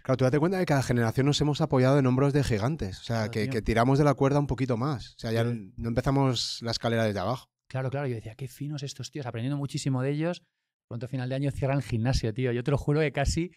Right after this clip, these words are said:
Speaker 2: pasé un duelo, tío, lo,
Speaker 1: Hostia, claro.
Speaker 2: porque era como, con lo que cuesta encontrar a alguien
Speaker 1: Es
Speaker 2: con
Speaker 1: como si
Speaker 2: que
Speaker 1: se me va mi maestro de jiu-jitsu,
Speaker 2: Te
Speaker 1: tío.
Speaker 2: lo juro, tío.
Speaker 1: Hostias.
Speaker 2: Pasé ahí un mes, tío, haciendo nada, tío. Y ya
Speaker 1: Pero se
Speaker 2: dije,
Speaker 1: fueron, desaparecieron.
Speaker 2: Bueno, me,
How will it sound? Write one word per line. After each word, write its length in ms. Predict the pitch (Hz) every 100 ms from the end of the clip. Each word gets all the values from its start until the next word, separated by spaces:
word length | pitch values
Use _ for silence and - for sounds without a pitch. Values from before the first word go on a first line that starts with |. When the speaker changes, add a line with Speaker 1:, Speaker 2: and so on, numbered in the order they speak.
| _ _
Speaker 2:
pasé 240 | 139 -
un 160 | 170 160
duelo, 360 | 139 175 160
tío, 200 | 127 156
lo, 80 | 147
Speaker 1:
Hostia, 360 | 131 - 107 104
claro. 180 | 104 110
Speaker 2:
porque 80 | 110
era 120 | 143
como, 220 | 135 123
con 140 | 117
lo 80 | 107
que 100 | 104
cuesta 360 | - 147 - 175
encontrar 440 | 175 160 151 143
a 60 | 143
alguien 160 | 143 139
Speaker 1:
Es 40 |
Speaker 2:
con 80 | 131
Speaker 1:
como 140 | 120
si 80 | 123
Speaker 2:
que 20 |
Speaker 1:
se 60 | 120
me 100 | 120
va 180 | 107 107
mi 100 | 117
maestro 320 | 117 110 - 117
de 80 |
jiu-jitsu, 320 | 101 123 - 104
Speaker 2:
Te 80 |
Speaker 1:
tío. 40 | 123
Speaker 2:
lo 100 | 104
juro, 360 | - 180 143
tío. 260 | 113 160 120
Speaker 1:
Hostias. 160 | 92 -
Speaker 2:
Pasé 240 | 85 -
ahí 500 | 110 135 139 143 139 _ _ _ _ -
un 100 | 131
mes, 220 | 147 156
tío, 80 | 143
haciendo 300 | 131 151 147
nada, 400 | 123 135 156 147
tío. 320 | 151 160 175 _ _ _ _ _ _
Y 60 | 117
ya 60 |
Speaker 1:
Pero 60 | 117
se 80 | 117
Speaker 2:
dije, 60 | -
Speaker 1:
fueron, 260 | 160 127
desaparecieron. 720 | 107 110 110 104 175 135 95 _ _
Speaker 2:
Bueno, 220 | 143 156
me, 100 | 147